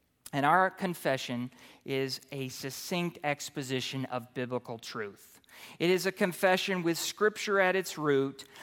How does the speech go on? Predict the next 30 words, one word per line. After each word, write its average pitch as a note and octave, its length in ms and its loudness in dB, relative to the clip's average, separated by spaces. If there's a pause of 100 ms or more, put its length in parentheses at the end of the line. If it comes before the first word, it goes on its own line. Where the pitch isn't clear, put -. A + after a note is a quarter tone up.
(120)
that D#3 200 6
outlines G3 720 8
and G3 120 2
summarizes E3 1000 6
to G#3 160 2
the A3+ 80 6
world G3 360 8
and G3 120 4
the G3+ 80 4
church, C#3+ 480 0 (200)
this F#3 300 2
is F3 160 2
what D#3+ 240 6
we D#3 140 2
believe. C#3 560 0 (480)
It D#3+ 200 2
doesn't F3 440 6
claim G3+ 400 4
to G#3 80 2
be G3+ 180 2
infallible G3+ 840 4 (640)
any G3 240 4
more G3+ 260 10
than G3+ 140 6
I'm G3 180 6
claiming G#3 460 2
my G3+ 160 4
sermon D#3+ 420 4
is B2 100 -4
infallible. A2+ 680 -4